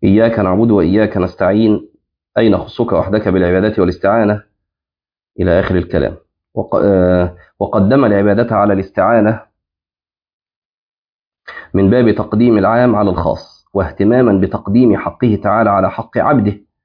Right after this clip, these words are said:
والعبادة اسم جامع لكل ما يحبه الله ويرضاه من الأعمال والأقوال الظاهرة والباطنة. آه، وده تعريف شيخ الإسلام، وهو تعريف جميل.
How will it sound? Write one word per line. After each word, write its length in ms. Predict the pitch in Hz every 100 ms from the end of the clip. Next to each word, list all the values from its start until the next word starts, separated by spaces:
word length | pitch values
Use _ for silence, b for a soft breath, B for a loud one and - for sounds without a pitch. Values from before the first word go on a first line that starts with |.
| _ _ _ _ _ _
والعبادة 800 | 107 113 107 131 143 139 156 190 - _ -
اسم 380 | 131 - 107 101
جامع 340 | 113 123 107 95
لكل 400 | 101 98 127 107
ما 100 | 110
يحبه 460 | 101 - 101 117 101
الله 300 | 92 107 98
ويرضاه 680 | 92 90 101 113 120 104
من 120 | 95
الأعمال 460 | 95 87 92 107 107
والأقوال 560 | 95 76 73 104 107 95
الظاهرة 500 | 92 87 87 104 -
والباطنة. 640 | 87 90 90 85 110 87 80 _ _ _ _ _ _ _ _ _ _ _ _ _ _ _ _ -
آه، 640 | 92 90 87 85 82 69
وده 260 | - 90 104
تعريف 600 | 101 87 104 113 - B B B _ _
شيخ 220 | 95 -
الإسلام، 440 | 64 80 107 127
وهو 320 | 123 117 113
تعريف 340 | 107 95 95 95
جميل. 400 | 85 80 -